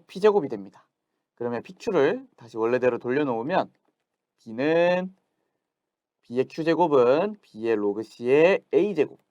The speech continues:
A의 P제곱은 A의 로그 C의 P제곱,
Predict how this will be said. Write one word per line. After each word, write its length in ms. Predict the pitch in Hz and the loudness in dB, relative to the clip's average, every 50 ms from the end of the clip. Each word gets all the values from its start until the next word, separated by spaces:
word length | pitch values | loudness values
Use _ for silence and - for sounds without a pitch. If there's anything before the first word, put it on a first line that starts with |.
| _ _ _ _ _ _ _ _ _ _ _ _ _ _ _ _ _ _ - | _ _ _ _ _ _ _ _ _ _ _ _ _ _ _ _ _ _ -8
A의 280 | 113 120 123 123 123 117 | -6 -6 -2 0 0 -2
P제곱은 920 | 117 - - 156 151 160 139 147 139 151 180 196 208 214 220 220 240 254 247 _ _ _ - | -2 -6 -8 -4 -2 0 0 0 0 2 2 4 4 4 2 0 -4 -10 -16 _ _ _ -4
A의 640 | 104 107 107 107 104 107 117 135 160 170 180 - - _ _ | -4 -2 -2 -4 -6 0 2 2 2 2 0 -4 -6 _ _
로그 340 | - 110 113 113 110 104 113 | -10 -6 -6 -6 -6 -8 -10
C의 440 | 110 _ _ - 113 120 135 165 180 175 _ _ _ _ _ | -14 _ _ -6 -2 2 2 2 2 0 _ _ _ _ _
P제곱, 400 | - - 208 208 240 208 202 - | -14 -10 -4 0 0 0 0 -4